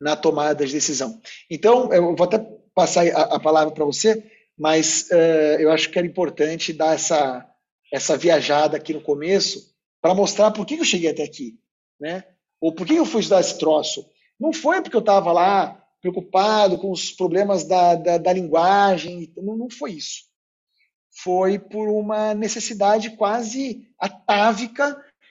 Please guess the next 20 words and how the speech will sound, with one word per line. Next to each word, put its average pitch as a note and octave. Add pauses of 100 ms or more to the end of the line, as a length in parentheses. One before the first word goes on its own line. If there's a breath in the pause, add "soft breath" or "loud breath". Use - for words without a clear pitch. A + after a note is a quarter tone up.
(120)
de F#3+
tentar A3
descobrir G#3+
um A#3+
jeito A3
de A3
fazer A3+
alguma A#3
coisa E3+
que A3+
me A3
desse E3+
tesão D4+
e F4+
pudesse D#4
ter C#4
uma C#4
repercussão A#3
prática F#3 (320 soft breath)
interessante D#3+